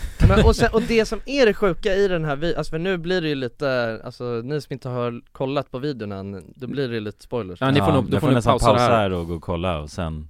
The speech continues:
Speaker 3: komma tillbaka.
Speaker 1: Ja.
Speaker 2: Ja, för
Speaker 3: Mm.
Speaker 2: det är lite mer behind the scenes och snack om det allt.
Speaker 1: Exakt. Men alltså, det som händer i den här videon, och det nämner vi, tror jag, i den också, eh, det är ju att, ehm, <laughs> ja, men det är att det är så, ja, vad, vad heter det, den här skalan?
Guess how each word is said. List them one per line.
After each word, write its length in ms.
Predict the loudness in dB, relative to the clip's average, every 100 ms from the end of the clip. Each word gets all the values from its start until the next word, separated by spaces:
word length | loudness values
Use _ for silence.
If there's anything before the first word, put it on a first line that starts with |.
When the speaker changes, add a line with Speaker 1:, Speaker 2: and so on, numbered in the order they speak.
| -12
Speaker 3:
komma 180 | -10 -8
tillbaka. 380 | -6 -8 -8 -4
Speaker 1:
Ja. 60 |
Speaker 2:
Ja, 340 | 0 2 2 0
för 160 | -4 0
Speaker 3:
Mm. 100 | 2
Speaker 2:
det 60 |
är 40 | 2
lite 140 | 2
mer 80 | -2
behind 220 | 0 -2
the 40 |
scenes 300 | -4 -6 -6 -8
och 80 | -6
snack 260 | -8 -8
om 180 | -8 -6
det 80 | -8
allt. 220 | -12 -12
Speaker 1:
Exakt. 680 | -10 -6 -6 -6 -16 -20 -18 -8
Men 160 | -4
alltså, 220 | -4 -6
det 240 | -6 -4 -4
som 180 | -6 -4
händer 480 | 0 0 -2 -4
i 140 | -2 -4
den 160 | -4
här 120 | -6 -4
videon, 520 | -4 -4 -8 -10 -10
och 140 | -6
det 100 | -2
nämner 320 | 0 0 -2
vi, 340 | -4 -6 -6 -10 _ _ _ _ -8
tror 200 | -6 -6
jag, 180 | -8 -12
i 200 | -12 -12
den 180 | -12 -14
också, 220 | -14 -14 -14 -20 -20 -20 -14
eh, 280 | -6 -4 -4 -4
det 120 | -2
är 100 | 2
ju 120 | 2
att, 360 | 0 -2 _ -6
ehm, 460 | -4 -4 -4 -8 -12 _ -20 _ _ -4
<laughs> 140 | 2
ja, 80 | 4
men 120 | 4 2
det 200 | 2 2
är 40 |
att 80 | 2
det 120 | -2
är 40 | -2
så, 120 | -2 -4 -6 -12
ja, 80 | 0
vad, 140 | 2 2
vad 80 | 0
heter 320 | 0 -2 -2
det, 240 | 0 -2
den 120 | -4
här 360 | -4 -4 -4 -8 -14
skalan? 720 | -20 -18 -2 0 0 -2 -6